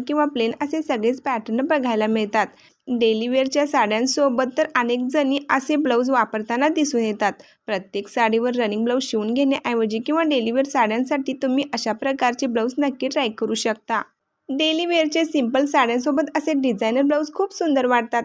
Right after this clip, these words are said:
आणि डेली वेअरच्या प्रिंटेड साड्यांसोबत असे प्लेन ब्लाउज अट्रॅक्टिव्ह वाटतात. जर तुम्हाला लायक्रामध्ये डिझायनर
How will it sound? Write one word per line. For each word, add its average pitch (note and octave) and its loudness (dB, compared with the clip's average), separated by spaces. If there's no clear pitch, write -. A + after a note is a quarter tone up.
आणि C#4 -2
डेली A3+ 2
वेअरच्या C4 0
प्रिंटेड A#3+ -2
साड्यांसोबत C#4 0
असे D4+ -4
प्लेन A#3+ -2
ब्लाउज C4 0
अट्रॅक्टिव्ह A#3+ -2
वाटतात. A3 0
जर G#3 -2
तुम्हाला B3+ 2
लायक्रामध्ये B3+ 0
डिझायनर A#3 0